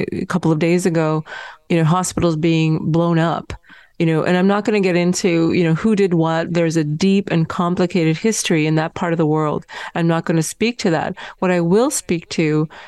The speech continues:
you know, is our humanity. You know, you've got Hamas and Netanyahu's government, and some humans' sole purpose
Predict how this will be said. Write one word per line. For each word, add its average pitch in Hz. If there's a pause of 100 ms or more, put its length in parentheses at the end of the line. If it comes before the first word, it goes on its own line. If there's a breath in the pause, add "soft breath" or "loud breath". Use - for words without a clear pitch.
(120 loud breath)
you 180
know, 156
is 180
our 170
humanity. 202 (220 loud breath)
You 175
know, 160
you've 165
got 165
Hamas 185
and 160
Netanyahu's 175
government, 180 (240 loud breath)
and 185
some 269
humans' 226
sole 233
purpose 175